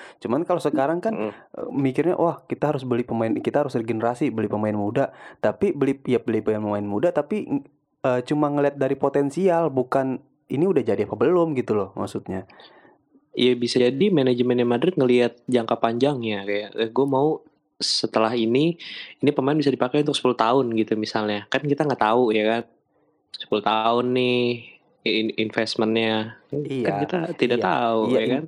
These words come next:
Speaker 1: investment kan juga bisa ber-, iya, bi-, invest-, investmentnya kalau misalnya Madrid
Speaker 2: <clears throat>
Speaker 1: dengan cara Madrid yang lama kan bisa dengan pemain muda yang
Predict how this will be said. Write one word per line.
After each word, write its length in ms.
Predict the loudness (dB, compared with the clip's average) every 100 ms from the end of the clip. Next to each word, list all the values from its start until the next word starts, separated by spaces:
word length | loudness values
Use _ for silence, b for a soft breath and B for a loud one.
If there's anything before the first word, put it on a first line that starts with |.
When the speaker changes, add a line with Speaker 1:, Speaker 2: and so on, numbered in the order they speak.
| -2
Speaker 1:
investment 480 | 0 -2 0 -2
kan 140 | 0 0
juga 160 | 0 0
bisa 240 | 0 -2
ber-, 240 | 0 -2
iya, 240 | 0 0 0
bi-, 160 | -4
invest-, 400 | -4 -2 -2 -2 -2 -6 -2
investmentnya 880 | -2 0 0 -2 0 -2 0 0 0
kalau 300 | 0 0 0
misalnya 320 | -2 -2 -2
Madrid 320 | 0 4 4
Speaker 2:
<clears throat> 60 | 4
Speaker 1:
dengan 160 | 2 0
cara 300 | 0 0 2
Madrid 320 | 0 -2 -2
yang 240 | 0 0
lama 240 | 0 0 2
kan 240 | 2 0
bisa 240 | 0 2 2
dengan 240 | 2 0
pemain 320 | 0 0 0
muda 480 | 0 0 2 0 0 B B B B
yang 340 | 2 2 2